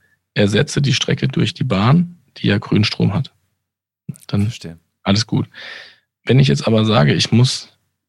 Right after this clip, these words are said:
Speaker 1: nach Peking, warum auch immer, ne? Der Liebe wegen von mir aus oder dem Job, ne? Und es geht einfach nicht anders.
Speaker 2: Mhm.
Speaker 1: Da kann ich nicht hinfahren, also könnte ich schon, aber dann bin ich ein bisschen lange unterwegs.
Speaker 2: Mhm.
Speaker 1: Muss ich halt fliegen, aber dann muss ich das aus-, oder dann würde ich das ausgleichen.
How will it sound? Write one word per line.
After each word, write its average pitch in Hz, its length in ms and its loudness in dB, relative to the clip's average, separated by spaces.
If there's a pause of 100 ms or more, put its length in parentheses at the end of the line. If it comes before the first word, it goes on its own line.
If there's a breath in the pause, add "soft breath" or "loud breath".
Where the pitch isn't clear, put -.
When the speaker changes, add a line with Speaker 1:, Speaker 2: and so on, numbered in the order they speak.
(120)
Speaker 1:
nach 110 200 0
Peking, 101 520 0 (440)
warum 123 220 4
auch 123 80 4
immer, 113 300 2
ne? 143 200 4 (760)
Der 101 80 2
Liebe 120 320 6
wegen 120 320 4
von 110 180 2
mir 113 200 6
aus 110 180 2
oder 120 160 2
dem 110 180 2
Job, 98 220 -2 (140)
ne? 147 160 2 (760 loud breath)
Und 104 100 4
es 107 140 2
geht 117 320 2 (140)
einfach 104 560 0
nicht 92 400 0 (120)
anders. 92 400 -2 (240)
Speaker 2:
Mhm. 80 160 -20
Speaker 1:
Da - 80 -6
kann 123 180 4
ich 104 60 6
nicht 98 160 2
hinfahren, 139 640 4
also - 160 -2 (160)
könnte - 220 0
ich - 40 -2
schon, 95 220 2
aber - 140 0
dann 113 220 -6 (280)
bin 104 100 -2
ich 110 60 -2
ein - 40 -8
bisschen 117 200 0
lange 107 160 4
unterwegs. 123 340 2 (680 loud breath)
Speaker 2:
Mhm. 98 80 6
Speaker 1:
Muss 120 160 6
ich 113 140 0
halt - 140 -2
fliegen, - 260 0
aber 101 140 2
dann 131 220 4
muss 135 220 4
ich - 60 -2
das 113 180 -2
aus-, - 260 -4
oder - 160 0
dann 98 240 0
würde 127 180 4
ich - 140 0
das - 180 -2
ausgleichen. 104 840 -2